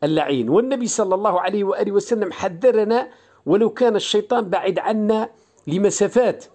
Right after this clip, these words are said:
كما جاء في حديثه صلى الله عليه وآله وسلم: "إذا سمعتم نباح الكلاب فاستعيذوا بالله من الشيطان فإنه رأى شيطان، وإذا سمعتم صياح الديك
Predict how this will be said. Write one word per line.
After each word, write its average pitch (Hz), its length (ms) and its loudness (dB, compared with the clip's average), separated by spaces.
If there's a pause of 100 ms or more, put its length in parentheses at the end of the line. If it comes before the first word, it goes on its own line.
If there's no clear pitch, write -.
(280)
كما 175 180 2
جاء 180 220 0
في 156 120 -6
حديثه 160 420 -4
صلى 160 280 0
الله 160 220 0
عليه 156 220 0
وآله 156 300 -2
وسلم: 156 460 0 (360)
"إذا 156 260 2
سمعتم 156 720 -2 (140)
نباح 151 360 -2
الكلاب 185 540 -4 (320)
فاستعيذوا 165 520 -4
بالله 165 320 0
من 160 120 0
الشيطان 160 580 -4 (260)
فإنه 143 480 0
رأى 156 220 -4
شيطان، 131 580 -6 (440)
وإذا 143 320 0
سمعتم 143 540 -4
صياح 139 440 -2
الديك 147 600 -2